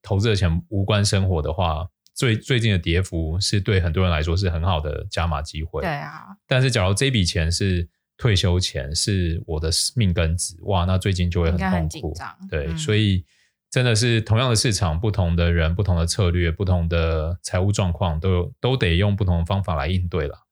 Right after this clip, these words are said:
Speaker 1: 没有，没有一招就可以打遍天下，我觉得。好，那我们看一下欧洲，欧洲是跌一点五四，然后日经是小跌零点二二，然后上证是小涨零点一五，但是之前很强的香港恒生指数开始出现补跌哦，跌了三点四三。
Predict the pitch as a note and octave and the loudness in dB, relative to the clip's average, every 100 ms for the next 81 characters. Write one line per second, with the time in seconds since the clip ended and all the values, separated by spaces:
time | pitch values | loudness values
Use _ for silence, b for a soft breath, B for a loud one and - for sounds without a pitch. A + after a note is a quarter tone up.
0 | _ _ A2 G#2 F#2+ B2+ C#3 A#2 G2 G#2+ | _ _ 0 2 2 2 2 2 0 -4
1 | _ _ _ _ C3+ - A2 A2 G#2 F#2+ | _ _ _ _ -2 2 2 2 2 2
2 | E2 D#2 D2+ D#2 E2+ D#2+ D#2+ E2 E2 D#2 | 2 0 -2 -2 -2 -2 -2 -2 -2 -4
3 | F2 - - - - _ _ _ _ _ | -6 -8 -10 -12 -14 _ _ _ _ _
4 | _ _ - - B2+ C3 A2 B2 A#2 A2+ | _ _ -6 2 4 4 4 4 4 2
5 | A2 A2 A2+ A#2 G#2+ A2 F2+ F2+ F2+ E2+ | 2 2 2 2 0 0 2 2 2 0
6 | D#2 - - F2+ D2 _ _ _ - G2+ | -2 -2 -2 -2 -4 _ _ _ 0 2
7 | B2+ C3+ B2+ A2+ F2+ - D#2 E2+ E2 F2 | 4 2 2 2 2 2 0 2 2 2
8 | D2+ D2 E2+ G2+ F#2+ - _ - A2 A#2+ | 2 0 0 0 -2 -4 _ -2 0 2
9 | G3 E3+ F#3+ C3+ C3 G2+ F#2 C3+ F2+ D#2+ | 2 2 2 2 2 2 0 0 -2 0
10 | E2+ E2+ F2 G2+ D#2 - B2 G#2+ A2+ G#2+ | 0 0 0 0 -2 -4 0 2 2 0
11 | A2 G#2 F2+ E2 E2+ F2 F2 G2+ F#2+ E2 | 2 2 2 0 0 2 2 0 0 0
12 | E2 D#2+ G2 F#2+ D#2+ - F#2 b b b | 0 0 0 0 -2 -2 -4 b b b
13 | _ - G2+ E2+ - F#2 G2+ E2+ D#2 D2 | _ 0 2 2 2 2 2 2 0 -2
14 | D2 D2+ D#2 E2 E2 F2+ F2+ E2+ D2 F2 | 0 0 0 2 2 2 0 0 -2 -2
15 | D#2 D#2 D#2 | -2 -2 -2